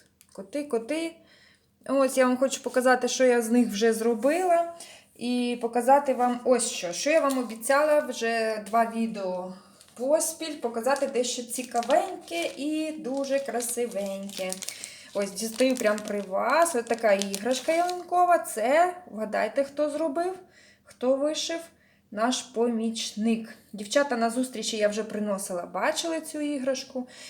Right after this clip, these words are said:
і ще показував всім іншим. Це вишив наш помічник. Вишивав він більше року її. Ну, ви ж знаєте, як діти вишивають. Воно... Сьогодні є натхнення, він сів там щось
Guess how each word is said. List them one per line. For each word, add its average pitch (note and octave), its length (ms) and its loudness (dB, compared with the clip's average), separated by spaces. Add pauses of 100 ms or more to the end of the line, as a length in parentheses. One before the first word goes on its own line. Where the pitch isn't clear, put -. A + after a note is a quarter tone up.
(240)
і F#3 80 -14
ще B3 160 -2
показував G#3 580 -4
всім G#3+ 400 -8
іншим. F#3+ 480 -12 (420)
Це E4+ 180 0
вишив C4+ 400 -2
наш G#3+ 180 -4
помічник. G3+ 640 -4
Вишивав B3+ 480 2
він G#3 240 -4
більше G#3 400 -2
року D#4+ 380 2
її. C#4+ 440 -2 (220)
Ну, F4 120 -6
ви B3+ 100 2
ж A#3 60 -2
знаєте, A#3 260 -2
як F3+ 100 -8
діти F#3 240 -14
вишивають. F3 600 -10
Воно... A3 640 -2
Сьогодні A3+ 300 2
є C#4+ 160 4
натхнення, C4+ 600 0
він A3+ 160 -2
сів C4 280 -6
там A3+ 160 -4
щось A3+ 240 -8